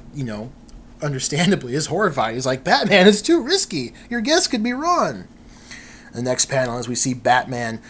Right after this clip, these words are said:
uh, working up some chemicals. So somehow he remembers how to do chemistry and nothing else.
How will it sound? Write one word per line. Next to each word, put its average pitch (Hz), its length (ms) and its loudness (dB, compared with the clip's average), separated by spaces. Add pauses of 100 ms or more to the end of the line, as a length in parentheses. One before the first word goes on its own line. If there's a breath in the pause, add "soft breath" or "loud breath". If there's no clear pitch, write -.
(180 loud breath)
uh, 113 220 0
working 143 360 -2
up 131 120 -2
some 131 180 0
chemicals. 127 680 -4
So 117 340 -2
somehow 143 640 -2
he 127 320 -6
remembers 135 680 -4
how 151 160 -4
to 143 80 -4
do 135 240 -6
chemistry 233 920 -6
and 170 220 -6
nothing 175 320 -6
else. 220 420 -4